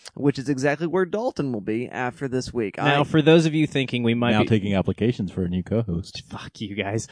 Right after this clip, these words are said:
Speaker 1: Hey, you know what? You, after, after Mother of Tears and the hard time I received,
Speaker 2: All right, I
Speaker 1: you know
Speaker 2: will,
Speaker 1: what?
Speaker 2: you know what? You're right.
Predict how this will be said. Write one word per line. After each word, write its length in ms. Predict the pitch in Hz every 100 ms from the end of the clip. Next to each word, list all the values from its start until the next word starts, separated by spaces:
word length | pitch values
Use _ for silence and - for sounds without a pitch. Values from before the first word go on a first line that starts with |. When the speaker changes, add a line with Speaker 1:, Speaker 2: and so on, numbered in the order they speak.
| -
Speaker 1:
Hey, 180 | - 156
you 120 | 135
know 120 | 147 240
what? 120 | 208
You, 120 | -
after, 240 | 160 170 -
after 260 | 147 156 139
Mother 300 | 143 175 226
of 80 | 226
Tears 460 | 165 143 131 131 - - 135
and 220 | 147 143 131
the 120 | 127
hard 280 | 131 165 185
time 300 | 175 165 170
I 180 | 131 139
received, 300 | 151 208 151
Speaker 2:
All 80 | 131
right, 200 | 117 110
I 120 | 143
Speaker 1:
you 60 | 170
know 120 | 202
Speaker 2:
will, 60 | 170
Speaker 1:
what? 200 | 185 180
Speaker 2:
you 100 | 139
know 120 | 147
what? 160 | 165
You're 140 | 160 156
right. 260 | 156 113